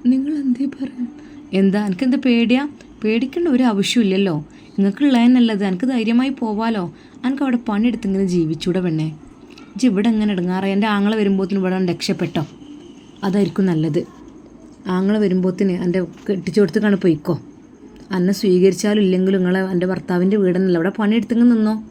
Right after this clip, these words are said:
അന്നെ അവിടുത്തെ വേലക്കാരിയാക്കണം എന്നോ എൻ്റെ അമ്മായിമാൻ്റെ ചിന്താഗതി. ഈ അങ്ങോട്ട് പോയിക്കോ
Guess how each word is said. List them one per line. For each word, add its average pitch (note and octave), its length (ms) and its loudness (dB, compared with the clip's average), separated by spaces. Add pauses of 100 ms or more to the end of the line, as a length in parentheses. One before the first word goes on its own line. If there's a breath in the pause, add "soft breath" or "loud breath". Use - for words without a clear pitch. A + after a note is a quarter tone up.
അന്നെ F3 220 2
അവിടുത്തെ G#3+ 260 -2
വേലക്കാരിയാക്കണം A3 800 0
എന്നോ G3 180 2 (540 loud breath)
എൻ്റെ F#3+ 180 4
അമ്മായിമാൻ്റെ F3+ 560 2
ചിന്താഗതി. E3 500 0 (140)
ഈ G3 100 0
അങ്ങോട്ട് G3 240 2
പോയിക്കോ F3 320 0